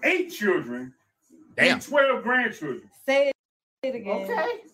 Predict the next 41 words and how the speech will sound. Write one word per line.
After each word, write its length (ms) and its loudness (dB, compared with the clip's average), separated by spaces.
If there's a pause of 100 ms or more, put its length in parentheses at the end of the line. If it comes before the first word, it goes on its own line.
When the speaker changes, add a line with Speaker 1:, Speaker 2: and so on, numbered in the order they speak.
(320)
Speaker 2:
See, 300 2
and 180 4
most 240 6
of 80 0
the 60 0
time 300 2
it's 100 -2
the 100 -2
women 280 0
that 100 4
are 20 -4
gonna 220 -4
cheer 200 -4
this 380 -4 (120)
stuff 360 2
on, 300 2
which 220 0 (120)
again, 400 0 (100)
I'm 260 4
half, 420 0
I'm 180 6
in 120 4
between 400 2
on 180 2
this 180 -6
one. 160 -16 (640)
I'm 100 4
not 180 4
saying 280 2
he's 240 -4
wrong, 460 0 (460)
but 160 4
where 100 6
he 200 -2
missed 280 -2
out, 220 6 (120)
where 320 -2
every 240 4
man 280 0
misses 340 -4
out 220 0